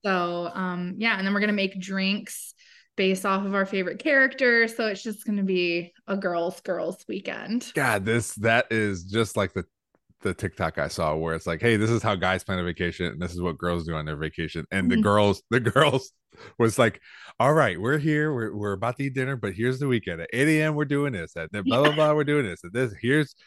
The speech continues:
Speaker 2: here's, remember, don't
Speaker 1: Mm-hmm.
Speaker 2: forget your shirts when you, we go out to this restaurant," like, all this stuff. And then it showed the, the guy, and the guy's, like, waking somebody up, like, "Hey, come on, we got our tea time right now." And he's all, like, wearing the stuff he wore the day before
Speaker 1: Yeah.
Speaker 2: and just headed out.
Speaker 1: Yeah.
Speaker 2: Like,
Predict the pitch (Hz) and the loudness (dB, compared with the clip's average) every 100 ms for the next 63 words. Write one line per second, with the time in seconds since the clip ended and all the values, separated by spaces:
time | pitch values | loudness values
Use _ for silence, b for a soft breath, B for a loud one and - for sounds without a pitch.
0 | b b 131 165 147 80 147 131 101 104 | b b 2 2 0 -2 -2 -2 -2 -4
1 | 110 117 135 156 165 226 190 151 - 123 | -2 0 0 0 0 2 2 0 -6 -6
2 | 113 101 110 101 110 135 151 165 196 139 | -6 -2 0 2 2 2 0 0 0 -2
3 | 123 127 110 90 101 104 - 101 92 107 | -2 -4 -4 -2 -2 -4 0 -2 -2 -4
4 | 107 110 98 - 101 - 104 92 95 90 | -2 -2 -4 -6 -8 -2 -4 -2 -6 -6
5 | 87 90 95 87 82 - b b b - | -4 -2 0 0 -2 -8 b b b -8
6 | 98 90 98 98 104 95 104 101 101 104 | -4 0 0 0 -2 0 0 0 0 0
7 | 95 95 87 95 165 160 - 156 156 92 | 0 -2 0 2 4 4 2 0 0 0
8 | _ 98 120 117 147 131 110 101 110 113 | _ -6 -4 -2 -2 0 0 0 -2 -2
9 | 95 82 90 95 104 98 90 95 - 101 | -4 -6 -8 -2 0 0 -2 -8 -6 -4
10 | 104 95 - 95 98 90 92 87 80 85 | -2 -4 -6 -6 -6 -6 -6 -6 -8 -8
11 | 85 82 85 82 95 82 82 - 87 82 | -10 -10 -4 0 0 -2 -12 -12 -12 -8
12 | 73 78 - 196 170 - | -8 -8 -6 -8 -8 -14